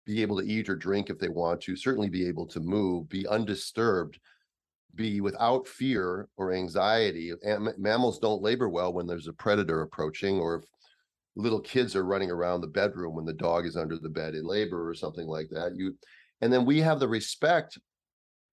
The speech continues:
I, from when I was a little kid, if there was an animal in labor, uh, a pet in labor,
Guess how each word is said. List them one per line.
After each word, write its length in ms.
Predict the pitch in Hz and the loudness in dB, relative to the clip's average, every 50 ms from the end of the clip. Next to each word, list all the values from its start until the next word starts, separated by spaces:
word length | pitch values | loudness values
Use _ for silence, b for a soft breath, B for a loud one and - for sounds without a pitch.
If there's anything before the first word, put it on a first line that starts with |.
| _ _ _ _ _ _ _ _ _ - _ _ | _ _ _ _ _ _ _ _ _ -20 _ _
I, 140 | 107 123 131 | 0 0 0
from 200 | 127 - 131 123 | 2 2 2 2
when 120 | 131 139 | 2 4
I 120 | 143 151 160 | 4 4 4
was 160 | 165 156 139 | 4 4 2
a 40 | 135 | 0
little 240 | 135 147 151 147 | 0 0 0 0
kid, 420 | 147 - - 156 151 131 104 82 78 - _ _ _ _ _ _ _ | -2 -4 -4 -2 0 0 0 -2 -6 -14 _ _ _ _ _ _ _
if 140 | 104 - - | -14 -2 2
there 140 | 127 131 | 4 4
was 120 | 147 151 151 | 4 4 2
an 80 | 139 | 2
animal 440 | 120 120 123 127 131 131 127 117 110 | 2 4 4 4 4 4 2 2 2
in 80 | 107 107 | 0 0
labor, 520 | 101 101 107 104 113 123 123 123 120 - | -2 -2 -2 -4 -4 -4 -4 -2 -2 -2
uh, 260 | 92 95 95 92 90 87 | -2 -2 -2 -2 -2 -4
a 60 | 90 | -6
pet 320 | - _ 110 107 113 - - - | -8 _ -2 -2 -2 -2 -4 -6
in 100 | 104 104 | -6 -4
labor, 540 | 90 90 92 98 104 110 123 127 131 131 | -2 0 0 0 0 2 2 2 2 0